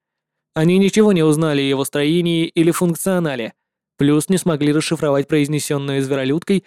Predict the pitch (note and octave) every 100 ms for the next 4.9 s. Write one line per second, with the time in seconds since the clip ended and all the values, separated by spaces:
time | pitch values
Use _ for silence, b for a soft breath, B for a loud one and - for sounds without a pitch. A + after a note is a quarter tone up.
0 | b E3 - D3 C3+ - C#3+ C3+ C#3 C#3+
1 | C#3+ D#3+ F3+ C#3+ - - _ _ _ _
2 | _ E3+ D#3+ D3+ C#3+ D3 D#3+ D3 C#3+ C#3
3 | D3+ E3 - F3 E3 - D#3 D3+ D3+ E3+
4 | D3 D#3 C#3+ C#3 - G#3 - -